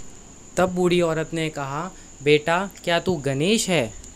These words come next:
तब बच्चा बोला, "हाँ माँ, हूँ तो गणेश।"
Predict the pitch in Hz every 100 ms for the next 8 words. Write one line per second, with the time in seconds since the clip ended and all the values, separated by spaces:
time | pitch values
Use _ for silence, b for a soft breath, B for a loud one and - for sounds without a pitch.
0 | - - - - - - - - - 185
1 | 185 180 - 175 156 147 147 143 165 170
2 | 147 160 175 156 151 170 143 170 190 165
3 | 139 139 143 143 139 -